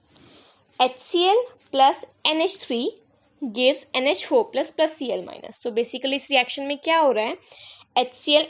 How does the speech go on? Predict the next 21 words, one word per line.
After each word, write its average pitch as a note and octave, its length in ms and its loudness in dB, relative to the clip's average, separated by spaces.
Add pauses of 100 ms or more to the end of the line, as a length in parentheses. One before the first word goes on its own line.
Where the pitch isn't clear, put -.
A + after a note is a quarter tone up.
एसिड B3 320 0
की D4+ 120 -4
तरह C#4+ 200 4
काम A#3+ 300 0
कर A3 160 0
रहा G#3+ 200 2
है B3 160 4
और C#4+ 160 2
अपना C4+ 260 0
प्रोटॉन A#3 460 2
उसने D4 240 -2
डोनेट A#3 360 2
कर A3 180 0
दिया A#3+ 220 -4 (320)
and B3 180 0
बेस B3+ 240 2
बना A3+ 220 0
लिया A3+ 180 2
सीएल A3+ 340 -2
माइनस। - 400 -14 (140)
अब C4+ 100 2